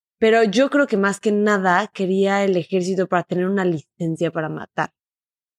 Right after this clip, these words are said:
a gente mala, ¿eh? Es decir, o sea, estoy ci-, citando porque él decía exterminar a los enemigos de Dios. Y fue por estas mismas ideas locas que fue expulsado, porque unos psiquiatras militares le escucharon hablando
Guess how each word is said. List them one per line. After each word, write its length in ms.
a 120
gente 400
mala, 600
¿eh? 240
Es 120
decir, 260
o 60
sea, 80
estoy 160
ci-, 260
citando 720
porque 340
él 220
decía 400
exterminar 580
a 40
los 120
enemigos 640
de 180
Dios. 300
Y 120
fue 580
por 140
estas 260
mismas 400
ideas 260
locas 420
que 140
fue 120
expulsado, 720
porque 300
unos 260
psiquiatras 480
militares 500
le 60
escucharon 440
hablando 640